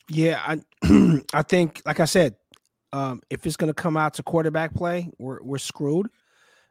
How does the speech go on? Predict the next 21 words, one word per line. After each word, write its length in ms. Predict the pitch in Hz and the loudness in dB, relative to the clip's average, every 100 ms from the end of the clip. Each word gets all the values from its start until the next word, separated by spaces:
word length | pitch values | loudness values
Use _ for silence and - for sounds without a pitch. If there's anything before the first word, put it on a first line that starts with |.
| - | -12
because 420 | 131 - 131 120 | -10 -6 -6 -4
that 220 | 131 143 | -2 0
was, 340 | 143 135 113 113 | 0 -2 -4 -10
that 160 | 127 143 | -4 0
was 160 | 156 | 0
the 100 | 131 | -4
buffer. 500 | 117 139 - 113 101 - _ _ _ _ _ _ _ _ | -6 -6 -6 -8 -10 -16 _ _ _ _ _ _ _ _
Now 420 | 127 127 123 117 98 | -12 -8 -8 -8 -4
we're 160 | 135 | -2
gonna 200 | 147 147 | 0 0
be 160 | 135 135 | -2 0
playing 320 | - 147 139 | 2 2 -2
teams 500 | - 160 147 139 127 | -4 -4 -2 -2 -6
in 140 | 127 127 | -8 -6
our 120 | 139 | -4
own 160 | 139 | -2
division 400 | 135 123 151 135 127 | -2 -2 -2 -2 -6
that's 180 | 120 | -8
gonna 200 | - 110 - | -10 -12 -14
scorch 800 | - - - - - 147 135 - | -16 -14 -14 -14 -4 -2 -2 -8
us. 340 | 92 - - | -12 -16 -18